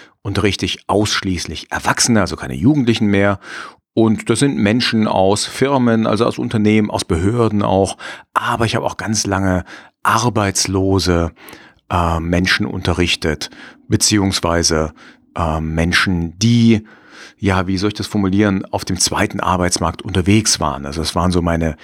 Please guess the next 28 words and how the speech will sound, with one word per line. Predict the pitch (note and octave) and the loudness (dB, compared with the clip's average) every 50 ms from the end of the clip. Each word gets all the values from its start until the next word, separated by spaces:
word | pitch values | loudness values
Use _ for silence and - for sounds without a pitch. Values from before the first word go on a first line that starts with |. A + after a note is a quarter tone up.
| - - _ | -20 -14 _
heftigsten | - A#2 B2 B2 - - - A2 - - - - - G2 F#2 F2+ F2+ - - | -2 0 0 0 0 0 0 0 2 2 0 0 0 0 0 0 0 -2 -4
Erfahrungen | - - - - - - - - G2+ G2 F#2 F#2 F#2 F2+ F2+ F#2 - - | -6 -6 -4 -4 -4 -2 -2 0 0 0 0 0 0 2 0 0 -2 -4
als | - E2 E2 - - | -6 -4 -4 -4 -4
Dozent. | - - - - G2 G2 G#2 A2 G2+ - - - - - - - - - - _ | -4 -4 -2 0 0 2 2 2 0 -2 -4 -12 -14 -16 -16 -16 -16 -18 -14 _
Da | - F2 F2 E2+ | -4 -2 0 0
hab | E2+ F2 E2+ | 0 0 0
ich | F#2 F2 E2+ - - - | 0 0 0 -2 -4 -4
mental | E2 E2+ F2 F2 F2 - - - - F2 F2+ F#2+ G2 G2 | -2 -2 0 0 -2 -4 -4 -4 -2 0 0 0 0 -2
Erkrankte | - F#2+ F#2+ - - - - F#2+ B2 C3 A#2+ - B2+ A#2 G#2+ G#2 - | -2 -6 -6 -6 -4 -4 0 0 0 0 0 2 2 2 4 2 2
oder | - E2+ E2 F2 E2 | 0 0 2 0 0
mental, | D#2+ D#2 E2 D2 - - E2 E2+ F#2 F#2+ G2 G2 F#2 - - - | 0 -2 -4 -6 -6 -4 -2 0 0 2 2 0 0 -4 -6 -6
ja, | F#2 F2 E2 | -4 -4 -4
ich | E2+ - | -4 -4
sag | - F#2+ F2+ - | -4 -4 -4 -4
mal, | F2 E2 D#2 | -6 -6 -2
genesene | D#2 F2 F2+ F#2+ G2+ G#2+ A#2 B2+ C3 A2+ A#2 A#2 A2 G#2+ G#2+ G2+ - - - - - - _ | 0 2 4 4 6 6 6 4 4 4 4 4 4 4 2 2 -2 -6 -16 -18 -18 -18 _
Menschen | - F2+ F#2+ G2+ G2+ - - G2 | -4 -2 -2 -2 -2 -4 -4 -6
unterrichtet. | - - F#2+ F#2 G2 F2+ F#2+ F2+ - - - F2 E2 - - - - - - - - - - - - _ _ - - | -6 -8 -6 -4 -2 0 0 0 0 -2 -2 -4 -4 -6 -10 -16 -16 -18 -16 -14 -14 -14 -16 -18 -20 _ _ -6 -4
Ähm, | F2 E2 E2+ E2 E2 E2 E2 D#2+ D#2+ E2 - - _ - | -2 -2 -2 -4 -4 -4 -4 -4 -6 -6 -8 -10 _ -6
und | F2 F2 F2 - - - _ - - - - | -4 -4 -4 -6 -8 -12 _ -18 -20 -10 -4
da | - G#2+ F#2+ A#2 | -2 0 2 2
hab | A#2+ G#2 - | 0 0 0
ich | F#2 - | -2 0
sicherlich | - G#2+ - G#2+ G2+ F2+ - | 0 0 0 0 -2 -2 -2
eine | - F2 E2 | -4 -6 -8
ganze, | - - - F2 F2+ G2+ F#2+ - - F#2 E2 | -6 -4 -4 -2 0 0 0 0 0 -2 -2
ganze | - - D#2 E2 E2 - - F2+ | -4 -4 -6 -4 -4 -4 -4 -4
Menge | E2 D#2 D#2 D#2 D#2 D#2 D#2 E2 - | -2 -2 -2 -2 0 -2 -2 -4 -6